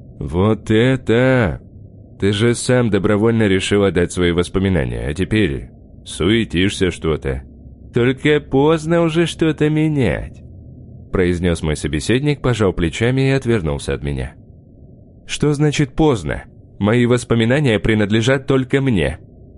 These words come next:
К тому же, любую сделку можно расторгнуть». «Ты что, в юриста решил поиграть? Расторгнуть, может, и можно. Только издержки ты не покроешь,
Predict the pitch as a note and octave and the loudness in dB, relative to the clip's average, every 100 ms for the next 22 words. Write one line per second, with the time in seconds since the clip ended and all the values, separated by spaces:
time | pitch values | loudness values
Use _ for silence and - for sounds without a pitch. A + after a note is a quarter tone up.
0 | - - - D3 F#3+ B2 D#2 C2+ D#2+ - | -20 -10 -4 0 0 0 -2 -2 -6 -4
1 | G#2 D3+ D3+ E3 C#3+ A2 C#3 C#3 C3 C3 | 0 0 2 2 2 2 0 2 2 2
2 | C3 A2 A#2+ B2 B2 - B2+ G2 B1+ A1 | 2 2 2 2 0 0 0 -2 -6 -10
3 | - - - - - - - - - - | -12 -20 -20 -20 -20 -20 -20 -20 -20 -20
4 | - - - A2+ G#2+ E2 D2+ A#1+ D#2+ C3 | -20 -10 -2 -2 0 0 0 0 0 2
5 | F3+ F2+ - E2 D#2 D2 C#2 C#2+ B1+ B1 | 2 0 0 0 0 -2 0 -2 -2 -6
6 | - - - - - - G2+ B2 F#3+ F3 | -8 -14 -20 -20 -6 -2 0 0 -2 0
7 | D#3 D#3 C#3+ D3 C#3+ C3+ D3 C#3+ D#3 C3+ | 0 -2 0 -2 -2 -2 -2 0 0 0
8 | - - - - - - B2 A#2+ B2 B2+ | -2 -8 -16 -18 -20 -4 -2 0 0 0
9 | G2+ F2+ C3 - F2+ E2+ D#2+ D#2 F#2 G2+ | 0 0 0 0 -2 -2 -2 0 0 0
10 | D2+ A#1 - | 0 -4 -10